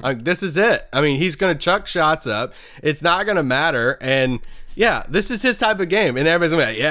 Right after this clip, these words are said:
"Yeah, M V P of the Rising Stars game." I'm like, "Yeah, congrats, you won a game, bro." Like, this is it.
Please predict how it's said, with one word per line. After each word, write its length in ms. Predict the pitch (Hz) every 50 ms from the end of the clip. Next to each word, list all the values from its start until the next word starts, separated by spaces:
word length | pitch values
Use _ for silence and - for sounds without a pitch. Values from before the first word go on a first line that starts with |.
| 147 - 147 127
"Yeah, 60 | 131
M 80 | 156 175
V 120 | 180 180
P 140 | 147 185 185
of 60 | 180
the 60 | 180
Rising 340 | 175 175 175 180 170 170 160
Stars 340 | - - 180 185 214 208 165
game." 160 | 160 147 139
I'm 80 | 139 143
like, 200 | 143 135 - -
"Yeah, 220 | 175 202 190 147 - - - - - -
congrats, 480 | - 180 170 151 175 190 185 - -
you 80 | 175 165
won 160 | 165 165 165
a 40 | 170
game, 280 | 160 165 165 160 156 131
bro." 260 | 131 131 147 165 - - - - - - - -
Like, 280 | - 120 117 110 104 - - - -
this 220 | - 127 123 -
is 100 | 131 127
it. 260 | 156 165 135 101 -